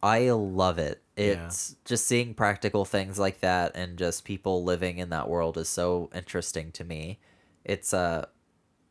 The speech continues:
Speaker 1: you know, it's, it's why I like Avatar. It's not the movie itself, but it's the promise of
Speaker 2: Yeah.
Speaker 1: the little world that they're all in. Um, but Pokemon is, like, way more fun because there's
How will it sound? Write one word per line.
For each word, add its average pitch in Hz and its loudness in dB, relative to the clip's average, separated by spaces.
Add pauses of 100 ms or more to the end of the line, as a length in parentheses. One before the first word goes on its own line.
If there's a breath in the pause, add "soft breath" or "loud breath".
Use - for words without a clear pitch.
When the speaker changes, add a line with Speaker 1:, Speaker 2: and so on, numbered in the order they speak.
(100)
Speaker 1:
you 92 -6
know, 82 -4
it's, - -10 (580)
it's 95 -6
why 98 2
I 120 4
like 87 2
Avatar. 85 -2
It's - -8
not 92 -2
the 92 -2
movie 92 -2
itself, 87 -2
but 87 0
it's - -4
the - -10
promise 92 -2
of 85 -6 (100)
Speaker 2:
Yeah. 85 -8 (200)
Speaker 1:
the - -16
little 95 -2
world 90 4
that 85 -2
they're 87 2
all 85 2
in. 85 -6
Um, 85 -4 (140)
but 98 0
Pokemon 101 0
is, 87 -4
like, 90 -2 (160)
way 104 2
more 90 0
fun 87 -2
because 87 -4
there's 87 -6